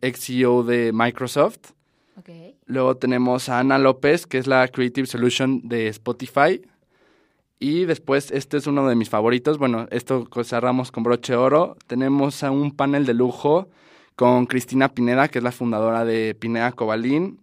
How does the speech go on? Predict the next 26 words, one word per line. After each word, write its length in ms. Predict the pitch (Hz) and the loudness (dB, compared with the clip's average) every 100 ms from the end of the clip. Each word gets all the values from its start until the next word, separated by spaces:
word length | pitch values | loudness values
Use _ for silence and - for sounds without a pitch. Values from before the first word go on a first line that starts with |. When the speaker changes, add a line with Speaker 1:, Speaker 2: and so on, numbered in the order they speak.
| _ _ - | _ _ -14
Speaker 1:
Lorena 460 | 131 120 120 127 131 | -4 0 2 2 4
Rodríguez, 480 | 120 113 127 147 | 2 2 2 0
la 100 | 139 | 0
fundadora 480 | 113 113 113 113 120 | -4 -4 0 2 2
de, 200 | 120 113 113 | 2 -2 -2
eh, 160 | 120 | -2
bueno, 320 | 117 127 104 - - - _ | 0 0 -2 -6 -20 -20 _
la 360 | - 117 117 110 | -4 0 2 0
directora 400 | 117 120 - 135 | 0 0 2 2
de 20 | |
mercadotecnia 580 | 131 117 113 110 120 120 | 2 0 -2 0 0 2
de 60 | 117 | 2
Montblanc, 640 | 120 120 123 135 196 - - _ _ | 2 2 2 2 2 -4 -16 _ _
luego 360 | - 120 120 123 | -2 0 2 4
Daniela 400 | 120 127 131 139 | 2 2 2 0
Zamudio, 500 | 131 120 127 123 143 | 0 -2 0 2 2
la 100 | 131 | 2
directora 400 | 110 104 120 123 | 0 -2 -2 -2
de 80 | 117 | -2
Tiffany 640 | - 123 120 135 160 294 214 | -6 -8 -4 -2 -2 -4 -8
de 160 | 113 | -6
mercadotecnia, 840 | 113 107 107 110 110 131 151 180 240 - _ _ _ _ _ _ _ 135 117 104 _ _ | -6 -6 -8 -8 -6 -6 -2 -2 -4 -10 _ _ _ _ _ _ _ -14 -14 -18 _ _
eh, 260 | 120 127 120 | -6 -4 -2
Renata 400 | 123 131 139 147 | -2 -2 0 0
del 160 | 139 117 | -2 -2
Sordo, 560 | 135 131 131 175 247 | -2 0 2 0 -2